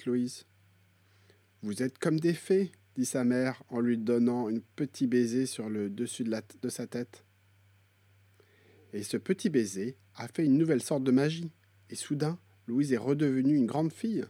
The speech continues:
et Suzette une magnifique libé-, libellule aux ailes scintillantes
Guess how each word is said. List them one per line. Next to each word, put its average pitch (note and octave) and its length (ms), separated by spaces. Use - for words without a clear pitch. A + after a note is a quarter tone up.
et G#2 100
Suzette A2 600
une F#2+ 260
magnifique A2+ 760
libé-, A2+ 440
libellule A2 680
aux G#2 120
ailes G2+ 260
scintillantes G#2+ 800